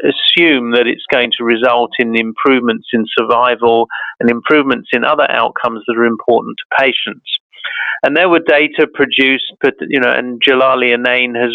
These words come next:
really been central to this whole steroid question, and he published data, um, in nineteen ninety-eight from a very, uh, small number of patients, which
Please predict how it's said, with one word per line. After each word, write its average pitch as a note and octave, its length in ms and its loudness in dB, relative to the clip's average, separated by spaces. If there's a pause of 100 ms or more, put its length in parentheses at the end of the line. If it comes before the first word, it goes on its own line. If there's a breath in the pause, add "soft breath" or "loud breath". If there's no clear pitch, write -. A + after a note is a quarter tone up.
really C3 360 2
been A#2 280 -2 (200)
central B2 640 2 (420 loud breath)
to C3+ 160 4
this A#2 140 2 (100)
whole B2+ 300 2
steroid A#2 540 2
question, B2 560 -2
and A#2 200 -4
he B2+ 180 2
published B2 580 -2 (520 loud breath)
data, B2 760 2 (440 loud breath)
um, A#2 480 -2
in B2 140 -2
nineteen B2+ 420 -2
ninety-eight B2 680 0
from A#2+ 160 0
a A#2+ 60 0
very, D3+ 420 2 (180)
uh, A#2+ 100 2 (140)
small D#3 220 2
number A#2 280 0
of A2 120 -2
patients, B2+ 580 -2 (100)
which - 260 2